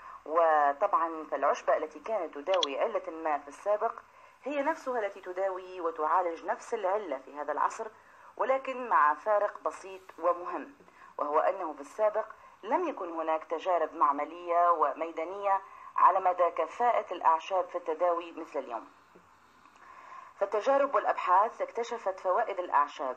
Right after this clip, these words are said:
وأيضا مضارها وصنفتها حسب قدرتها الفعلية للتداوي والعلاج.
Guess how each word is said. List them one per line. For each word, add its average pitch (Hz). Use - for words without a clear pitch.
وأيضا 180
مضارها 196
وصنفتها 180
حسب 240
قدرتها 185
الفعلية 185
للتداوي 180
والعلاج. 151